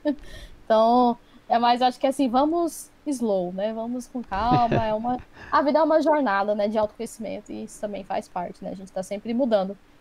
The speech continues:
Speaker 1: Eu mesma não sei se é uma área que eu vou ficar pra sempre, até o momento eu estou amando, né, tô gostando muito, mas há três anos atrás eu estava no meu segundo ano da faculdade, então eu tava super, uh, publicidade, agora eu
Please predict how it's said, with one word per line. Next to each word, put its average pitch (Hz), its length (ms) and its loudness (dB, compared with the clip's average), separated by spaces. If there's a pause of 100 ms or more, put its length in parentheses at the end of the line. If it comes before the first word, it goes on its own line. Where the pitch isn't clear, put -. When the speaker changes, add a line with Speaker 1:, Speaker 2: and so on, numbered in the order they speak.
(140)
Speaker 1:
Eu 233 120 0
mesma 285 240 4
não 311 100 2
sei 277 180 2
se - 80 -2
é 294 40 4
uma 277 140 2
área 262 140 2
que - 80 -8
eu 262 40 -2
vou 294 80 2
ficar 262 160 0
pra 269 200 2
sempre, 240 340 -2
até 247 120 0
o 233 40 0
momento 240 240 -2
eu - 20 -8
estou 269 180 -2
amando, 233 340 -2
né, 190 220 -8
tô 202 80 -12
gostando 208 320 -6
muito, 202 240 -6
mas 208 240 -4 (420)
há 254 240 4
três 294 280 4
anos 262 160 4
atrás 247 400 2
eu 285 60 2
estava 285 600 2 (260)
no 240 120 -6
meu 240 160 -4
segundo 285 500 -6
ano 240 160 -2
da 220 80 0
faculdade, 208 760 -8 (680)
então 220 240 2
eu 226 80 2
tava 240 260 0
super, 294 300 2
uh, 427 320 6
publicidade, 262 840 2
agora 214 300 0
eu 269 140 -4